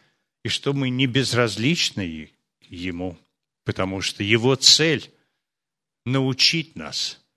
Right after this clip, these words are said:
Его цель — сделать нас подобными себе, Его цель — приблизить нас, чтобы мы научились жить Царством Небесным, о котором мы слышим, о котором читаем.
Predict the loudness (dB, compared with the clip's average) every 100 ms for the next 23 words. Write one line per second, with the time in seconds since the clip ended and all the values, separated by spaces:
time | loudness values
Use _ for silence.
0 | _ _ _ _ -4 0 2 4 2 2
1 | 4 4 4 2 4 6 6 4 0 0
2 | 2 2 2 -2 -6 _ _ _ _ -6
3 | -4 -2 -2 -2 -4 -2 -2 -2 -2 -2
4 | 0 0 -2 2 4 4 2 0 -2 -2
5 | -2 -4 -2 -2 -4 -8 -6 -4 -2 -4
6 | -6 _ _ _ _ -6 -2 0 2 2
7 | 2 2 2 2 2 2 2 2 2 0
8 | -2 -8 -4 0 2 2 0 2 0 2
9 | 2 4 4 2 0 -8 -14 _ -20 _
10 | _ _ _ _ _ -8 -4 -4 -4 -4
11 | -4 -4 -6 -4 -4 -2 0 0 -2 -4
12 | -8 -10 -12 -10 -10 -8 -8 -8 -8 -10
13 | -6 -4 -4 -4